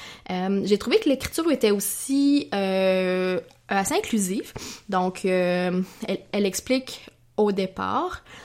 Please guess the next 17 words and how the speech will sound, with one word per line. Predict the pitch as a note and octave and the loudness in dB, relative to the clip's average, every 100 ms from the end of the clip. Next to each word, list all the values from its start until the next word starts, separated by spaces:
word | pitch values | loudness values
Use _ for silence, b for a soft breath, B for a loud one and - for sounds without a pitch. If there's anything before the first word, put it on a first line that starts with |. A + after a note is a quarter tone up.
| B B G3 | B B -8
Euh, | F#3 F3+ F3+ F3 F3 E3+ - | -6 -4 -2 -2 -4 -4 -4
fait | G3 | -4
que | |
j'ai | G3 | -2
quand | F3+ | -2
même | D4+ | -2
trouvé | - A3 | 0 0
ça | A#3+ | 0
très | A#3+ C#4+ | 0 0
intéressant. | C#4+ C#4 F#3+ A#3+ C4+ | 0 0 0 0 0
Je | A3 | 0
sentais | G#3 G3+ G3+ | 0 -2 -2
pas | A3 C#4+ | -2 0
que | B3 | -2
c'était | - F#3+ | -2 -6
trop, | - - A3+ G#3+ | -6 0 4 4
euh, | F#3+ F3+ F3+ F#3 | 2 0 -2 -2